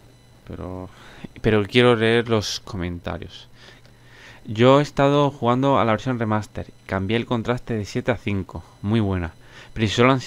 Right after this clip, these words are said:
han ido a opción y cambiado el contraste, ¿de verdad quieres cobrar? No, sesenta no, son diez. Pa-, para la gente que lo tenga. Los que tenemos la versión física, nos,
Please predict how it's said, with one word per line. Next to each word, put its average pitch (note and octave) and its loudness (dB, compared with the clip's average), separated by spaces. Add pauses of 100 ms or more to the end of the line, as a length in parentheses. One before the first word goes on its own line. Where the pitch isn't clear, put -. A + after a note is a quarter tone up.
(300)
han B2 -2
ido B2+ 2
a A#2 0
opción B2 -2
y A#2+ 0
cambiado A2+ -2
el A2 -4
contraste, A#2 -2
¿de G2 -2
verdad A2+ 0
quieres D3+ -4
cobrar? B2 0 (360)
No, F#2 -4
sesenta G#2+ -6
no, E2+ -6
son F#2+ -6
diez. F2 -4 (340)
Pa-, F#2 -4
para F2+ 0
la E2+ -4
gente G2+ -8
que A#2 -4
lo F#2+ -10
tenga. G#2+ -4 (560)
Los G#2+ -6
que G#2+ -4
tenemos G#2+ 0
la A#2+ 2
versión A#2+ -4
física, B2 -6
nos, A#2+ -2